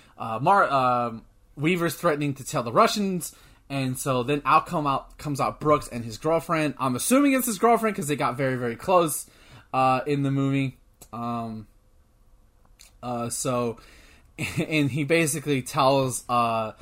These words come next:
uh, Conrad that, um, like, you know, um, there are more monsters out there. Uh, he said, "What do you mean more?" And, and he goes,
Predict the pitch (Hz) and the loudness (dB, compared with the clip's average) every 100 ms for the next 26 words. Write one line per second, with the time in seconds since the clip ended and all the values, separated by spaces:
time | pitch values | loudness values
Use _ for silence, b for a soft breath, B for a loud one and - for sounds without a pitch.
0 | b b b b - 117 113 110 110 107 | b b b b -6 -2 0 -2 -4 -6
1 | 95 - - 170 165 151 147 143 131 120 | -8 -2 6 6 6 0 0 -2 -2 -2
2 | 113 123 120 117 113 107 - _ 135 123 | -2 -2 -2 -4 -6 -10 -16 _ -10 -8
3 | 113 110 107 113 117 107 107 131 127 123 | -6 -6 -8 -10 -10 -10 -10 -2 -2 0
4 | 139 147 135 139 170 - 143 139 120 117 | 2 2 2 2 2 0 -4 0 0 0
5 | - 110 104 104 b b b 117 117 113 | -4 -6 -8 -12 b b b -6 -6 -6
6 | 110 110 104 135 135 139 135 131 127 120 | -8 -10 -4 -2 2 2 2 0 0 0
7 | - 123 117 - - 120 110 113 110 110 | -2 -6 -6 -10 -8 -8 -6 -6 -4 -4
8 | - | -8